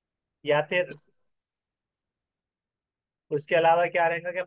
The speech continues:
पाठ अंधता या फिर विजुअल, सारे चीजें किससे रिलेटेड दिखाई दे रही है कि आंखों से, विजुअल अफेजिया। क्योंकि अफेजिया का हमने क्या देखा था? अफेजिया का था कि भाषा और संप्रेक्षण,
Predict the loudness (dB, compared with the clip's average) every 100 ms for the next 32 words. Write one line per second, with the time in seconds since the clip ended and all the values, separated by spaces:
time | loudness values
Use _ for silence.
0 | -6 -2 -2 -2 -8 -8 -6 -6 -6 -10
1 | -10 _ _ _ _ _ -6 -6 -6 -6
2 | -6 -6 0 0 0 _ -6 -2 0 -2
3 | -6 -10 -8 -10 -6 -4 -4 -2 -4 -4
4 | -8 0 0 0 -4 -6 -6 -2 2 2
5 | 0 -2 -4 -8 -20 _ _ _ _ _
6 | _ _ -8 -8 0 0 0 -6 -2 -4
7 | -2 -6 -6 _ -12 -6 -2 -2 -2 -4
8 | 0 0 0 -2 -4 -4 0 0 0 -2
9 | -4 -6 -10 _ _ _ _ _ _ -10
10 | -8 -2 -2 0 0 0 -2 -4 -4 -2
11 | -2 -2 -4 -6 _ _ _ _ -4 -2
12 | 0 -4 -6 -2 -2 -2 -12